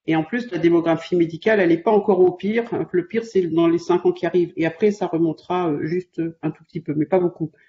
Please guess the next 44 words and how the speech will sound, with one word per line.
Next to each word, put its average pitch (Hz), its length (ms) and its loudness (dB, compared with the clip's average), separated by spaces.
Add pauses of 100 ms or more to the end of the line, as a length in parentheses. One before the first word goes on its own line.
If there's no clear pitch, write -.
(300)
Voilà, 180 180 4
donc 190 140 2
on 233 80 6
est 233 80 6
sollicité 233 640 -2
tout 262 140 2
le - 60 -6
temps, 240 180 -2
tout 240 120 -4
le 202 100 -2
temps 214 180 2
par 190 180 0
les 185 180 4
habitants 175 360 2
sur 185 160 -4
les 165 80 -2
problématiques 165 500 -2
de 170 80 0
santé. 165 380 -4
Monsieur 170 340 0
le 160 80 0
maire, 196 220 4
c'est 165 100 0
nous, 202 200 2
c'est - 240 -2
tout 240 120 -6
le 233 80 -6
temps, 214 380 0
par 151 160 0
mail, 202 340 0
par 160 160 0
messenger, 170 600 0 (120)
par - 220 -6
fait, 185 220 2 (120)
tout 233 60 -12
ce 233 80 -14
que 208 80 0
vous 185 140 0
voulez, 170 420 -2 (300)
on 180 80 2
nous 180 160 4
demande, 170 560 2
euh, 151 400 -2
des, 175 340 0